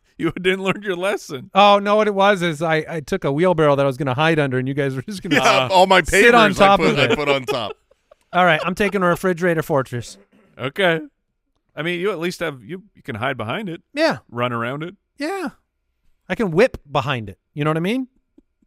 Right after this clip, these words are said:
Speaker 3: Okay.
Speaker 1: And
Speaker 2: Jason.
Speaker 3: Yeah.
Speaker 2: Finish this merciful,
Speaker 1: Yeah.
Speaker 2: mercifully end this draft for us.
Speaker 3: All right. Uh, I'm a little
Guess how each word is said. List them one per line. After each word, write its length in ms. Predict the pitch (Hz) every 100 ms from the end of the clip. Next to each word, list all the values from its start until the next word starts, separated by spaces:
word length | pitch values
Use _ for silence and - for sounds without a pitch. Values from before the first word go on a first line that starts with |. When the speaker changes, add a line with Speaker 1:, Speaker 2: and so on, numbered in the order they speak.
| -
Speaker 3:
Okay. 260 | 127 131 131
Speaker 1:
And 160 | 170
Speaker 2:
Jason. 600 | 165 196 120 147 107 117 _ _ -
Speaker 3:
Yeah. 340 | 120 113 95 - _
Speaker 2:
Finish 320 | 214 226 -
this 180 | 185 165
merciful, 640 | 165 185 - 165 175 - -
Speaker 1:
Yeah. 320 | 147 143 95 175
Speaker 2:
mercifully 480 | 190 196 208 208
end 160 | 180 170
this 140 | 147
draft 320 | 143 147 139 -
for 180 | 113
us. 180 | 104 - _ _
Speaker 3:
All 260 | 110 107
right. 340 | 107 131 220 - _ _
Uh, 480 | 170 180 185 190 196 - 180
I'm 160 | 185
a 80 | 170
little 760 | 160 170 196 208 220 226 196